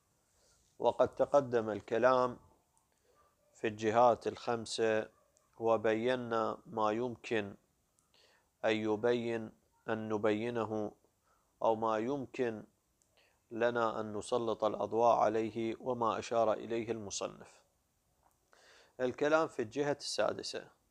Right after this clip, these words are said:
الجهة الخامسة كانت معنى اللطف لغة. الآن نتكلم عن معنى اللطف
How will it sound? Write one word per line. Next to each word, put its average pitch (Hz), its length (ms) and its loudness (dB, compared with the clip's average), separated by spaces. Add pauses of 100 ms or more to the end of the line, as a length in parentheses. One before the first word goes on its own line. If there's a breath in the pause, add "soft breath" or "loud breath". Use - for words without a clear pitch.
(1120 soft breath)
الجهة 131 320 0
الخامسة 143 600 -2
كانت 127 460 -6
معنى 131 380 -2
اللطف 123 720 -2
لغة. 110 680 0 (1400)
الآن 117 680 -2
نتكلم 113 720 -2
عن 107 280 -6
معنى 123 300 -2
اللطف 135 720 -4